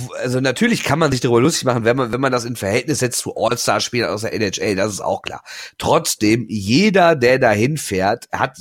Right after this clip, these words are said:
wirklich sich wahrscheinlich seit seiner Kindheit den Arsch dafür abgearbeitet, irgendwann mal Profi zu sein und ist jetzt Profi.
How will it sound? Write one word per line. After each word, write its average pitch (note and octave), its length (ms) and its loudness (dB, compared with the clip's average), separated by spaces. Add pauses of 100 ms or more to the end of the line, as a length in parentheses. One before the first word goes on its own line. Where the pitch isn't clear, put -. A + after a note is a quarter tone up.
wirklich B2 360 -4
sich B2+ 340 -6
wahrscheinlich A2+ 320 0
seit B2+ 240 2
seiner B2 240 -2
Kindheit B2+ 480 -2
den G#2 240 -4
Arsch D3 300 -2
dafür - 300 -4
abgearbeitet, D#2+ 760 -4 (300)
irgendwann D3+ 640 4
mal B2 360 4
Profi C#3 420 -4
zu G2+ 100 -8
sein F#2+ 320 0
und A2+ 140 -6
ist F3+ 160 0
jetzt - 180 -2
Profi. A#2+ 400 -2